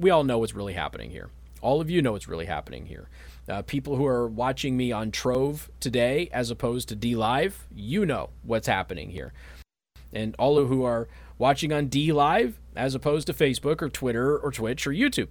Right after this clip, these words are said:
you know what's happening here. Everybody understands what's going on. And until we build this parallel economy, and it's happening, it's just,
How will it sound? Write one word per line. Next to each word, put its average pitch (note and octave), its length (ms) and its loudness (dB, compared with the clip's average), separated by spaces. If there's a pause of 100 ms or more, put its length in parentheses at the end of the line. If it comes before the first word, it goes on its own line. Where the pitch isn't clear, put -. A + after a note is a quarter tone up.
you D4+ 200 4 (160)
know F3+ 100 4
what's F3 160 4
happening G3 400 6
here. - 80 -16 (380)
Everybody G3 420 2
understands C#3 760 0
what's A#2 200 -6
going A2+ 280 -4
on. F#2 320 -4 (500)
And A#2+ 220 0
until D#3 400 2
we B2 400 0 (1000)
build C#3+ 320 4
this B2+ 160 0
parallel B2+ 580 0
economy, G#2+ 540 -4
and G2 80 -8
it's A2+ 120 -8
happening, D3 540 4
it's A2+ 140 -2
just, - 220 -2